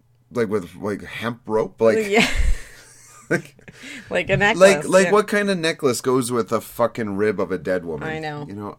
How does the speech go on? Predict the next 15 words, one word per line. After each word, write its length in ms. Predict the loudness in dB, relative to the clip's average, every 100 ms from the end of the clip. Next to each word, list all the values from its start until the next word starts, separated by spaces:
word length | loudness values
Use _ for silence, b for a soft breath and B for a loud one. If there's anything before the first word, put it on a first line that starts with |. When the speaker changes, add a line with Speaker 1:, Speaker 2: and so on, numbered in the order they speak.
| -12
Speaker 1:
mm, 440 | -6 -4 -4 -6 -14 -20 _ _ b b b
I 80 | -2
think 140 | 0 0
sterling 560 | -2 2 4 4 4
silver 880 | 0 -2 0 2 2 2 4 4 2
Speaker 2:
<laughs> 80 | -4
Speaker 1:
chain 460 | -6 -6 -4 -4 -2
link 440 | -2 -4 -10 -18 -20 _ _ -20 -12
would 180 | -10
be 120 | -8 -8
nice. 520 | -6 -6 -2 -2 -4 b b b _
Bought 200 | 4 8
it 60 | 8
at 180 | 8 6
Ardene's. 880 | 4 4 2 -4 -6 -6 -6 -6 -6